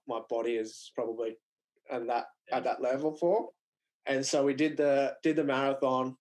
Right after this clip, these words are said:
Speaker 1: That was sweet. I was like, "Awesome," 'cause that, the first week of training was much less than that. So I was like, "Yeah, I can do this. Let's get into it."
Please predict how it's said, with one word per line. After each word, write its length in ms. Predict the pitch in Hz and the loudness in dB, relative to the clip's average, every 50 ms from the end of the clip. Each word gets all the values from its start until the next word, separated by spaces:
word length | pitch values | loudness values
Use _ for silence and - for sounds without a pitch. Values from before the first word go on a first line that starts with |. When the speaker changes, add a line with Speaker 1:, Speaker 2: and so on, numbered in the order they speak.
| - | -4
Speaker 1:
That 140 | 131 127 - | -2 0 0
was 160 | 151 139 - | 0 -2 -2
sweet. 320 | - - - 117 117 117 117 | -4 -2 -2 0 0 0 -2
I 40 | |
was 80 | 120 123 | -2 -4
like, 120 | 113 113 - | -4 -2 0
"Awesome," 540 | 151 143 143 139 - - - 135 131 131 127 - - | 2 2 2 0 0 -2 -2 -2 -2 -2 -6 -6 -4
'cause 120 | 147 135 | -2 0
that, 260 | 123 131 123 117 - - _ _ - | 2 2 0 0 -2 -6 _ _ -8
the 80 | 135 | -8
first 340 | 131 - 143 139 135 135 - | -4 0 0 0 0 0 -2
week 180 | 131 120 117 - | -2 -2 -2 -4
of 60 | - | -6
training 280 | - - 120 117 113 113 | -4 -4 -2 -2 -4 -6
was 140 | 113 113 127 | -8 -10 -6
much 300 | 127 117 117 - - - | -4 -4 -4 -4 -4 -6
less 260 | 117 113 117 - - - | -6 -6 -6 -6 -8 -8
than 120 | - 120 117 | -8 -8 -8
that. 200 | - - - - | -8 -10 -12 -12
So 100 | - 120 | -12 -10
I 20 | |
was 60 | 117 123 | -8 -8
like, 120 | 123 - - | -8 -6 -4
"Yeah, 140 | - 175 165 | -2 -2 -2
I 40 | 151 | -2
can 180 | - 151 135 | -4 -4 -4
do 160 | - 123 120 113 | -2 -2 -2 -2
this. 280 | 117 117 120 - - - | -2 -4 -4 -6 -8 -6
Let's 180 | 131 123 123 - | -6 -6 -4 -4
get 160 | - 123 120 | -4 -2 -2
into 300 | 117 117 117 - 131 123 | -2 -4 -6 -6 -4 -2
it." 160 | 120 120 120 | -2 -4 -4